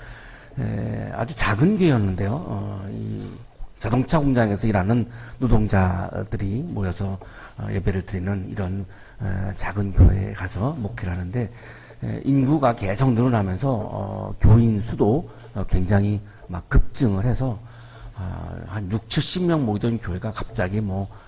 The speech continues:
아, 오륙백 명 모이는 교회가 되어서 그렇게 노동자들을 위한 그런 목회를 하다가 천구백이십팔 년에 뉴욕에 있는 유니온 신학교에서, 어, 교수로,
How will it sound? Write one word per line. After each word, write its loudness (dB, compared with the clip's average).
아, -6
오륙백 2
명 0
모이는 -2
교회가 4
되어서 -2
그렇게 -4
노동자들을 -6
위한 -6
그런 -8
목회를 -8
하다가 2
천구백이십팔 4
년에 4
뉴욕에 4
있는 2
유니온 2
신학교에서, -8
어, -12
교수로, -4